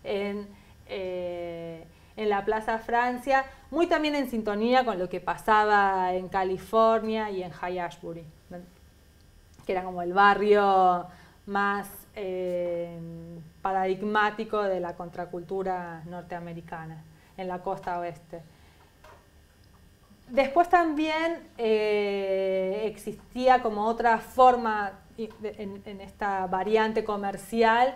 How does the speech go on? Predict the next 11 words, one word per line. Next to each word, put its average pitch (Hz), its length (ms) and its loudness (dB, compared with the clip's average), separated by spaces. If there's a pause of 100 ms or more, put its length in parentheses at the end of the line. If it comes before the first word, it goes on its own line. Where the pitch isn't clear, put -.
(280)
que 196 100 -6
fue 226 280 0
la 233 180 6
que 196 180 -4
con-, 202 320 -10
todavía 214 560 2
perdura 226 640 2
en 190 120 -8
el 185 120 -10
Parque 208 260 -2
Rivadavia, 233 1080 0